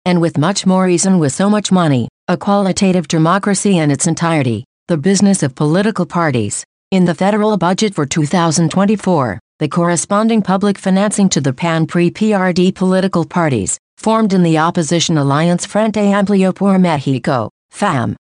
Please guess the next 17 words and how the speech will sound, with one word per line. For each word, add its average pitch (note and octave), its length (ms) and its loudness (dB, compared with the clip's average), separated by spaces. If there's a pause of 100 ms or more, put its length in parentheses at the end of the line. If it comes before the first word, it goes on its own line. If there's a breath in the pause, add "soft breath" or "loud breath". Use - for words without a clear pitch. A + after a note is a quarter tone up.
(120)
is F#3 180 0
indicated F#3 560 2
to A3+ 80 -2
file F#3 320 0
the E3 120 0
following F#3 500 2
amounts D#3+ 360 -2
of D#3+ 120 -4
public F#3+ 380 -2
money: C#3+ 400 2 (240)
pan G3+ 260 2
one F#3 220 2
dollar, C#3+ 400 0 (220)
nine F#3 240 2
hundred G3 380 2
four F#3 240 0
million, C#3 480 2